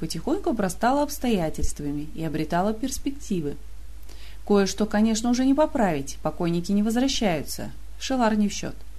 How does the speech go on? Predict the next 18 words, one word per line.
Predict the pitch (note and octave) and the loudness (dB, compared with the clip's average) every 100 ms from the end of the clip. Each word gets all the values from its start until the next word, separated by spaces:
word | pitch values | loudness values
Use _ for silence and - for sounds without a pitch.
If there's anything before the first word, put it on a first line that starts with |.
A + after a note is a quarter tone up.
| - - - - - | -10 -8 -8 -6 0
Но | G3 | 2
с | G3+ | 2
оставшимися | G3 - D#4 D#4+ B3 F#3 - D3+ | 2 4 4 2 0 0 0 0
можно | F#3+ B3+ C4+ | 0 4 2
было | F#3+ G3+ | 4 4
еще | A3 G#3+ F3 | 2 0 -2
поработать | F#3+ G3+ G3+ D#3+ C#3+ B2+ - | 0 0 2 -2 -4 -6 -6
и | - | -4
даже | D#3+ F3 F3 | 0 0 0
теоретически | F3 F3+ F3+ C#4 C#4 G#3+ - | 0 0 0 -2 -2 -4 -4
как-то | - G3+ G#3+ G#3 | -2 -2 0 -2
выкрутиться. | F3+ F3+ E3 D#3+ - - - - - - - - - - - | -2 -2 -4 -6 -8 -8 -10 -10 -10 -10 -10 -10 -10 -10 0
В | |
конце | G#3+ B3 E4+ | 2 2 2
концов, | D4+ C#4+ D#4 D4 | 2 4 2 2
тот | D4 C4+ | 0 0
же | C4+ | 0
Шелар | C#4 B3 F#3 D3+ | 0 4 4 2